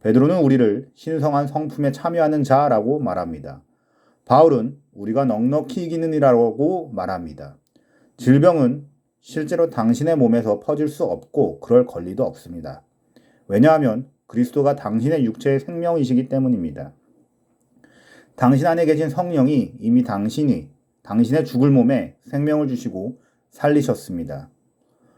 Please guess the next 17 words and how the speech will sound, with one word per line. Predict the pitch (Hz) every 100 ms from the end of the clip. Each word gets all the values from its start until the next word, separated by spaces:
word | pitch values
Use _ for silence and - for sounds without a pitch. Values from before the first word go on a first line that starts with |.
| _ _ -
오늘 | 117 156
이 | 147 135
진리들을 | 120 127 147 147
믿고 | 131 107 120
행하십시오. | 131 151 135 - - - 139 - _ _ _ _ _ _
할렐루야. | - 113 104 92 71 - _ _ _ _ _
기도하겠습니다. | - 123 117 98 - 87 80 67 64 _ _ _ _ _ _ _ _ _
사랑하는 | - 156 160 165 156
아버지, | 127 123 104 78 71 -
당신은 | 110 113 139
자비롭고 | 139 110 110 135 135 147
친절하십니다. | - 175 165 135 135 - 101 90 92 71 - _ _ _
당신은 | 98 110 131 139
의롭고 | 123 147 147 110 117 - -
거룩하고 | 101 123 123 156 131 92 117 - _ _ _
공정하시며 | - 120 131 147 123 104 123 101
참되십니다. | - 156 160 160 123 101 80 71 71